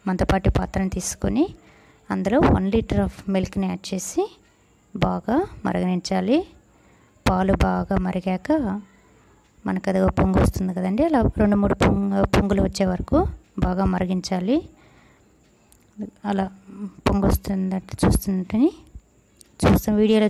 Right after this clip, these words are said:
చూపించిన విధంగా పొంగు కలిపెట్టుకుంటూ ఉండాలి. So, ఒక liter of milk, ఒక బిగ్ సైజ్ లెమన్ అందులో స్క్వీజ్ చేస్తున్నాను. అలా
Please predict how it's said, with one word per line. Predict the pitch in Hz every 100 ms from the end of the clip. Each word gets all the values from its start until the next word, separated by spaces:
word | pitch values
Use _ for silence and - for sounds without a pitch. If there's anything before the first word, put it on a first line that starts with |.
| -
చూపించిన | 196 196 - 202
విధంగా | 196 202 254 392 - - -
పొంగు | 190 185 226 - -
కలిపెట్టుకుంటూ | 190 190 - - 190 - 190
ఉండాలి. | 180 180 190 311 - - _ _ _ _ _ -
So, | 262 302 - - - _ -
ఒక | 214 196 208 _ _ 214 233
liter | 240 226 226
of | - 196
milk, | 190 - - 262 381 - _ -
ఒక | 202 190
బిగ్ | 196 -
సైజ్ | 208 185 - 196
లెమన్ | 185 190 202 339 - - _ _ _ _ -
అందులో | 190 190 262 403 -
స్క్వీజ్ | - 185 190 190
చేస్తున్నాను. | 180 - 190 185 208 339 - - _ _ _ _ _ _ _ _ _ _ - - - - - - _ - _ _
అలా | 202